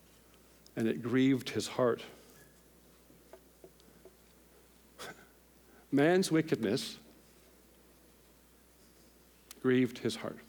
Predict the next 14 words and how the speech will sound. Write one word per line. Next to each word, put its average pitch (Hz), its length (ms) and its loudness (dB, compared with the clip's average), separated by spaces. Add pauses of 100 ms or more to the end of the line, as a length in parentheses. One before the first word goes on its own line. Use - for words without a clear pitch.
(260)
brought 135 240 4
him 120 160 -2
sorrow. - 400 -4 (2250)
And 120 80 2
it 127 80 2
says 151 220 4
there 131 120 4
he 120 100 4
experienced 127 680 0
pain 139 340 2
in 127 100 -2
his 107 140 -2
heart. - 420 -6 (1120)
Now, 156 200 2